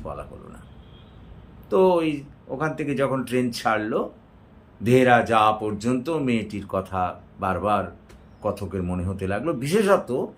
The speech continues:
মেয়েটির কালো দুটি চোখ ওই কথককে বিশেষ প্রভাবিত করেছিল।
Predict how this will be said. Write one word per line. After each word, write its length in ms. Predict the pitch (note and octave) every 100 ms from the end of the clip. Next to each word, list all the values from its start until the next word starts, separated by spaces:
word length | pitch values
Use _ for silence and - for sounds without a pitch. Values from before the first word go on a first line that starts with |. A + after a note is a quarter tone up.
| - -
মেয়েটির 360 | G#2+ A#2 B2 A#2 -
কালো 400 | G2 G#2 A#2+ B2
দুটি 400 | G2 A#2+ A#2+ G#2
চোখ 640 | - B2+ A#2+ E2 - - - - - - - - - - - - - -
ওই 100 | F#2 F2+
কথককে 440 | G2+ C3+ C3+ B2
বিশেষ 420 | F#2+ G2+ C#3+ -
প্রভাবিত 440 | G#2+ G2 G#2+ G#2+ A2+
করেছিল। 520 | A2+ A2 G2+ C3